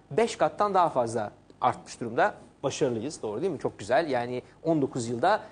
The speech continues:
e, kat be kat, e, turist sayımızı arttırmışız. Gelen turist mutlu, memnun. E, Antalya'nın muhteşem bir müzesi var.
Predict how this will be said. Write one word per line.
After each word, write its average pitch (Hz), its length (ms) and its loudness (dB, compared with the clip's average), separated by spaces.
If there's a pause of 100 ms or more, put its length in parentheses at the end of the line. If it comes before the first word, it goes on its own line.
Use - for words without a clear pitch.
(140)
e, 127 400 2
kat - 260 2
be 139 60 6
kat, - 420 0
e, 131 420 2
turist 175 220 -2
sayımızı 123 360 0
arttırmışız. 180 680 2 (280)
Gelen 160 340 4
turist 123 340 -6
mutlu, 190 540 4
memnun. 180 400 2 (300)
E, 147 260 4
Antalya'nın 202 480 2
muhteşem 220 480 0
bir 214 60 -2
müzesi 160 360 0
var. 117 140 -4